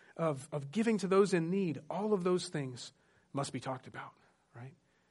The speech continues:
And I'll, I'll just have to trust that those things will be covered more in depth later on by Josh and Reed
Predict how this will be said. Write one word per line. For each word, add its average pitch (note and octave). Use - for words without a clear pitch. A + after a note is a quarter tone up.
And D3
I'll, D#3+
I'll F3
just E3+
have E3
to D3
trust D3+
that C3+
those D3
things C#3+
will B2
be B2
covered B2+
more B2
in A#2
depth B2
later B2
on B2+
by A#2
Josh A#2+
and A2+
Reed A#2